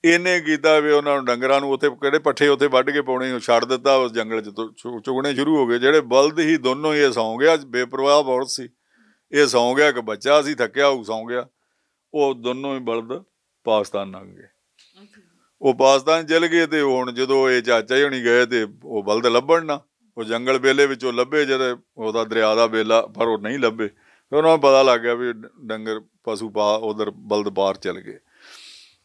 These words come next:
Speaker 1: ਤਾਂ ਇਹ ਉਹਨਾਂ ਨੂੰ ਬ-, ਇਹ ਕਾਹਲਾ ਪਵੇ ਕਿ ਮੈਂ ਜਾ ਕੇ ਤੇ ਉਧਰੋਂ ਲੈ ਆਉਂਦਾ,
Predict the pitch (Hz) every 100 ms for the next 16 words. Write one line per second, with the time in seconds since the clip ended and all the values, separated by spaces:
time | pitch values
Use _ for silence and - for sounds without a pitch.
0 | _ _ _ _ _ _ _ - 117 117
1 | - 156 180 185 196 175 143 - 156 160
2 | 151 143 170 160 156 160 170 175 160 143
3 | 139 135 131 123 127 139 143 143 - 143
4 | 131 131 117 107 107 113 113